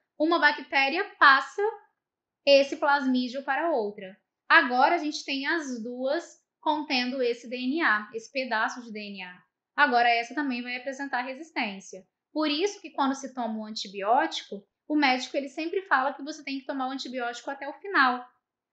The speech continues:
Porque no início você começa a ficar bom, você começa a ter um alívio dos sintomas, porque você tá matando as bactérias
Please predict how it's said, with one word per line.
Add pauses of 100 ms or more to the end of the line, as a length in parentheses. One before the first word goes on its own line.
(140)
Porque
no
início (320)
você
começa
a
ficar
bom, (180)
você
começa
a
ter
um
alívio
dos
sintomas, (240)
porque
você
tá
matando
as
bactérias